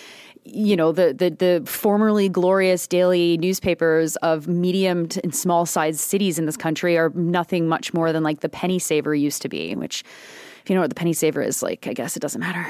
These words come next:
Uh, just, you know, something that just sells ads more than it actually tells you anything that's going on. And so the bill is trying to get Google and Facebook to fork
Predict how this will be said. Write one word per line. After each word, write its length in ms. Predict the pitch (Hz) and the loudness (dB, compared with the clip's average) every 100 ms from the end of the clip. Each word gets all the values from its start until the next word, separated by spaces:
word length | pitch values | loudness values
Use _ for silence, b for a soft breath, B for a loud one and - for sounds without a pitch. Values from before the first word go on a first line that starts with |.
| - | -4
Uh, 180 | - 214 | 0 2
just, 200 | 220 302 | 2 2
you 80 | 294 | 4
know, 100 | 247 | 2
something 240 | - 240 226 | 2 2 2
that 100 | 214 | 2
just 180 | 202 | 0
sells 320 | - 185 190 165 | 0 2 2 0
ads 400 | 165 160 156 147 | 0 0 -2 -2
more 200 | 180 165 | 0 2
than 100 | 160 | 2
it 100 | 139 | 0
actually 280 | 139 - 160 | -2 -4 -6
tells 240 | - 147 | -6 -6
you 80 | 147 | -4
anything 220 | 147 156 | -4 -4
that's 120 | 139 | -4
going 200 | - 196 | 0 2
on. 240 | 277 214 - B B B B B B B B - | 2 2 -4 B B B B B B B B -4
And 260 | 233 240 | 2 2
so 440 | 233 294 285 269 - | 4 4 6 4 2
the 280 | 196 185 254 | -4 0 0
bill 580 | 185 254 349 220 180 185 | 2 4 4 4 4 2
is 180 | 202 - | 0 -2
trying 560 | - - 233 254 277 285 | -4 2 2 4 4 2
to 140 | 269 | 0
get 420 | 190 180 170 170 | 0 0 0 -2
Google 580 | 208 208 220 240 262 254 - | 0 0 2 4 2 0 0
and 160 | 247 | -2
Facebook 760 | 240 - 170 - - 139 226 - B B B - | -2 -2 -2 -2 -2 0 0 -4 B B B -2
to 140 | 247 | -2
fork 480 | - - 214 226 | -2 0 2 2